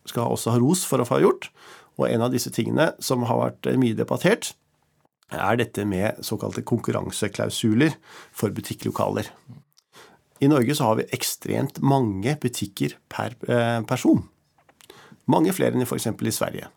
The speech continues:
Ja, det har selvfølgelig noe med å gjøre hvordan vi bor. I Norge bor vi spredt bebygd, og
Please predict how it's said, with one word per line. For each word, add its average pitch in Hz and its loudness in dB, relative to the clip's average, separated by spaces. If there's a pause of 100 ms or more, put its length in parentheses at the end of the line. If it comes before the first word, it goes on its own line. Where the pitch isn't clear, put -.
Ja, 143 4
det - -4
har 123 0
selvfølgelig 123 -4
noe 131 2
med 110 2
å 117 2
gjøre 101 0
hvordan 98 0
vi 110 0
bor. 107 4
I - -10
Norge 113 2
bor 113 -4
vi 113 0
spredt 113 -4 (140)
bebygd, 131 0
og 120 4